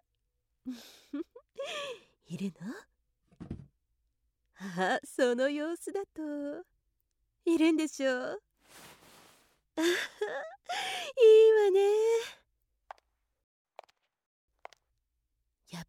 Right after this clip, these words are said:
ぱり大学の子？え？違うの？じゃあ、あ、もしかしてうちの店だったり。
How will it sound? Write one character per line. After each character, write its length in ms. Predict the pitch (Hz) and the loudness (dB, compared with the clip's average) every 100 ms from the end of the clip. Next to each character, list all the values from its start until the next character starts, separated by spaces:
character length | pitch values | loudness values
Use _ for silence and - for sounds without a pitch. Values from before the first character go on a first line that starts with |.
| - | -12
ぱ 120 | 208 | -12
り 120 | 165 | -10
大 220 | 185 214 | -8 -6
学 220 | 254 254 | -6 -4
の 100 | 277 | -6
子？ 160 | 277 - 339 440 _ _ _ _ _ - - - - - - - - - - - - - - - - - - - - - _ _ _ _ _ _ _ _ _ _ _ | -8 -10 -12 -12 _ _ _ _ _ -20 -20 -20 -20 -20 -20 -20 -20 -20 -20 -20 -20 -20 -20 -20 -20 -20 -20 -20 -20 -20 _ _ _ _ _ _ _ _ _ _ _
え？ 40 | 247 403 - _ _ _ _ - | -12 -12 -16 _ _ _ _ -6
違 60 | |
う 220 | 349 392 | -2 -2
の？ 280 | 247 170 311 - _ _ _ _ _ _ _ _ _ _ _ - 285 | -4 -6 -8 -8 _ _ _ _ _ _ _ _ _ _ _ -12 -10
じ 140 | 247 302 | -8 -8
ゃ 40 | |
あ、 640 | 320 269 226 170 160 - - _ _ _ _ _ _ _ _ _ _ _ _ - | -6 -6 -6 -8 -10 -12 -16 _ _ _ _ _ _ _ _ _ _ _ _ -18
あ、 220 | - 190 - - - - _ _ _ - | -12 -12 -12 -16 -20 -20 _ _ _ -12
も 160 | 151 | -10
し 160 | 170 - | -8 -10
か 140 | - | -10
し 80 | 160 | -12
て 180 | - 143 | -12 -12
う 140 | - | -12
ち 160 | 151 - | -8 -4
の 140 | 247 | -2
店 260 | 269 269 277 | -2 -4 -6
だ 120 | 226 | -8
っ 20 | 214 | -12
た 100 | - 185 | -16 -16
り。 380 | 160 151 - | -14 -16 -18